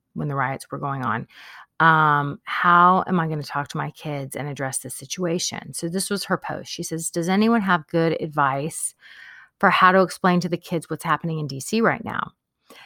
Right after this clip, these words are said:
I've purposely not turned on the T V today, but I'm sure there will be talk and was curious of the best way to discuss. My initial thoughts are saying something like, "You know how we talked about okay and not okay ways to act when you're upset? Well, these are not okay. These are the not okay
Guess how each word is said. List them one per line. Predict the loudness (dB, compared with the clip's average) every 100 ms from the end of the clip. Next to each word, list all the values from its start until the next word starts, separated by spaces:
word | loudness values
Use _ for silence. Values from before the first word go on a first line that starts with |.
| -20 _
I've | -2 0
purposely | 2 2 2 0 2
not | 2 2
turned | 0 0
on | 0
the |
T | -4 -2 -2
V | 0
today, | 0 0 -2
but | -4
I'm | -4
sure | -4 -2 2 4
there | 4
will | 0
be | -4 -8
talk | -2 0 0
and | -4
was | -6
curious | -6 -2 0 0 -2
of |
the | -4
best | -2 -4
way | -6
to | -6
discuss. | -6 -6 2 2 2 -4
My | -4
initial | 0 2 2 2 0 -2
thoughts | 4 2 2
are | -6
saying | -2 -2 0
something | -2 0 0
like, | 0 -2 -2
"You | 0
know | 2
how | 2 2
we | 2
talked | 0 2
about | 2 2
okay | 0 -4 -2 -2
and | 0
not | 0 0
okay | -2 -2
ways | 0 0 -2
to | 0
act | 2 0 -2
when | 0
you're | 2 0
upset? | -2 2 4 4 0 -12 -16 -18 -2
Well, | 2
these | 4 6 6
are | 6
not | 6 6 6 4 2
okay. | 0 0 -4 -4 -2 -2 -2
These | 2 6 6
are |
the | 6 6
not | 8 8 8
okay | 4 4 2